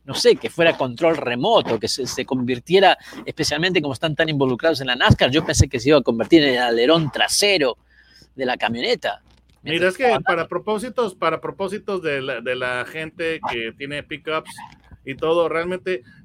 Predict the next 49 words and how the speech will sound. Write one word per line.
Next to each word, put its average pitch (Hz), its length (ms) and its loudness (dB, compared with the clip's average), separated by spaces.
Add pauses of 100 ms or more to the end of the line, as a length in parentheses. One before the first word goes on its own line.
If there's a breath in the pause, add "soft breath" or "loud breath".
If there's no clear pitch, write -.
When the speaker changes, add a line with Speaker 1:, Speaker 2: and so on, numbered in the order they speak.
Speaker 2:
ya 160 200 0
lo 190 140 0
que 180 100 -6
se 160 140 -8
podía 160 300 -4
hacer 170 200 -4
ya 165 100 -2
lo 165 100 -6
hicieron 160 220 -6
tanto 160 240 -8
G 139 200 -8
M 151 100 -8
C 147 140 -14
como 147 200 -8
RAM. 147 260 -6
Entonces, 131 420 -10 (360 loud breath)
Speaker 1:
Copien. - 240 6
Speaker 2:
esas - 160 4
marcas, - 460 2 (200)
Speaker 1:
<laughs> - 280 0
Copien. 359 380 6
Speaker 2:
esas 240 180 2
marcas 208 460 -4 (160)
lo, 143 140 -12
pueden 254 420 -2
tener, 190 420 -4
tener 175 240 -4
un 196 120 -6
tailgate, 190 640 -4
este, 143 260 -10
como 135 260 -8
el 127 80 -10
de 131 220 -6
G 175 200 -4
M 175 80 -6
C 185 220 -6
o 156 80 -4
como 135 180 -10
el 123 60 -8
de 131 80 -4
RAM, 151 320 -6 (400 soft breath)
pero 185 160 2
van 190 140 -2
a 202 80 -6
tener 185 220 -6
que 185 100 -10
pagar 160 280 -4
derechos, 147 600 -6 (380)
¿sí? 151 260 -8